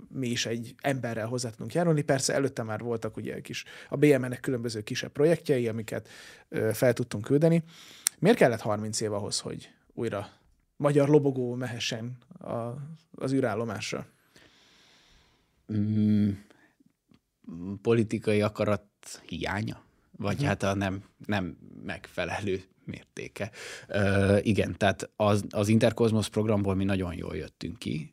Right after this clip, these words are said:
Speaker 2: Ö, ugye, mi, amit
Speaker 1: Mhm.
Speaker 2: beszéltünk, hogy, hogy, hogy a, a Pillével ezt tényleg egy, egy nagyon kézzelfogható, ö, továbbvitelét is, is ki tudtuk alakítani annak a programnak, és egyébként is, hát ugye a Bajféle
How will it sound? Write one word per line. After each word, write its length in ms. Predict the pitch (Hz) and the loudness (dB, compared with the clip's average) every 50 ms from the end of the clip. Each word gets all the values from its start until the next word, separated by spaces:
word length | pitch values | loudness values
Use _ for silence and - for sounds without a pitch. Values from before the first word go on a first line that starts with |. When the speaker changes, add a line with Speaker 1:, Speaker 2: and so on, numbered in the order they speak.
| _ _ | _ _
Speaker 2:
Ö, 380 | - 87 80 - - 64 - - | -14 -12 -12 -12 -14 -14 -16 -16
ugye, 240 | 62 64 - 76 82 - - | -14 -14 -12 -12 -14 -14 -14
mi, 100 | - - | -14 -14
amit 160 | - - - - | -12 -12 -10 -6
Speaker 1:
Mhm. 100 | - 104 | -2 0
Speaker 2:
beszéltünk, 520 | 147 165 175 104 - - - - 95 95 | 2 2 2 0 -2 -4 -6 -8 -8 -8
hogy, 240 | - - - - - _ - - - - - - _ | -8 -10 -10 -10 -12 _ -20 -20 -20 -20 -20 -20 _
hogy, 280 | - - - 82 - - - | -10 -8 -8 -8 -8 -8 -10
hogy 160 | - 71 73 | -10 -10 -10
a, 100 | - - _ | -12 -12 _
a 140 | - - - | -14 -14 -14
Pillével 500 | - - 101 98 98 92 92 87 87 87 | -4 -2 0 0 0 -2 -2 -4 -4 -6
ezt 200 | - - - - _ - _ | -6 -8 -8 -12 _ -20 _
tényleg 300 | - 95 92 87 87 - | -4 -4 -2 -2 -4 -4
egy, 180 | 80 80 78 - | -6 -8 -8 -6
egy 180 | - 92 95 92 | -6 -6 -4 0
nagyon 280 | 104 101 127 139 107 101 | 0 2 2 2 2 2
kézzelfogható, 1160 | - 107 104 110 104 113 110 110 - 123 113 - - 117 113 - - 117 110 110 110 104 - - - - - _ - - | 0 2 2 4 4 4 2 2 2 -2 -2 0 -2 -2 -2 0 0 2 2 2 2 0 -4 -14 -20 -20 -20 _ -20 -6
ö, 420 | - 101 101 101 101 101 101 101 98 92 - _ _ _ _ _ _ _ _ _ _ _ _ _ _ - | 0 2 2 4 4 4 2 2 0 -2 -6 _ _ _ _ _ _ _ _ _ _ _ _ _ _ 2
továbbvitelét 680 | 110 113 104 98 101 113 104 - 107 101 104 101 - - | 4 6 6 4 4 2 0 2 2 2 2 0 0 -2
is, 220 | 101 - - - | -4 -4 -6 -8
is 180 | - - 95 - | -8 -8 -10 -6
ki 120 | - - | -8 -6
tudtuk 320 | - 110 110 _ - - | -8 -8 -10 _ -4 -2
alakítani 480 | - 101 98 98 90 92 - - 92 95 | 0 0 0 0 -4 -6 -8 -6 -4 -2
annak 200 | 92 95 95 - | -4 -4 -4 -6
a 40 | 87 | -6
programnak, 480 | - - 92 92 95 95 92 98 - | -4 -4 -4 -2 -2 -2 -2 -4 -2
és 120 | - - - | -2 -2 0
egyébként 420 | 95 92 92 - - 98 85 - | 0 -2 -2 -4 -4 -6 -4 -4
is, 160 | 92 85 - | -4 -4 -2
hát 160 | - 85 - - | -4 -4 -4 -4
ugye 180 | 87 80 76 | -6 -4 -6
a 180 | 85 87 - - | -6 -8 -8 -4
Bajféle 600 | 95 92 87 - - 101 95 90 90 85 80 | -2 -2 -2 -2 -4 -6 -4 -2 -2 -4 -4